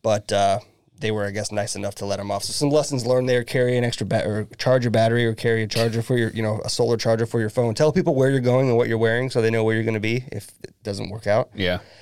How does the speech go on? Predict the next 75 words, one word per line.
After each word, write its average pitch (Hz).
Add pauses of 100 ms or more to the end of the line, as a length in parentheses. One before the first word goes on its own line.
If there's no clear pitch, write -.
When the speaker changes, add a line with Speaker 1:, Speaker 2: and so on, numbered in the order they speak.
(160)
Speaker 1:
Carry 147
your -
method 131
of 113
take 127
with 117
you 143
if 117
you 123
have 117
to -
trail 117
a 117
deer 107
in 110
case 110
you -
gotta 107
take -
a -
second -
shot. 101
Speaker 2:
It's 95
really 143
stupid 110
that 85
he 90
wouldn't 85
do 80
that 78
anyway. 82
Speaker 1:
I 139
know. 101
Make, 131
make 151
sure 175
you 135
wear 123
proper 104
gear. 98
It, 117
it, - (240)
it 135
got 170
down 175
to -
negative 123
six -
with 107
wind 98
chill. - (120)
Speaker 2:
I've 107
been 147
out 147
there 113
before 104
with 87
one 87
bullet 87 (140)
and 85
had 87
to, 85
Speaker 1:
Yeah. -
Speaker 2:
uh, 73 (1200)
choke, 95
Speaker 1:
And, -
Speaker 2:
choke 95
a 90
bitch 87
out, 95
Speaker 1:
and 135
Speaker 2:
but 104
Speaker 1:
don't 143
break 131
laws. 101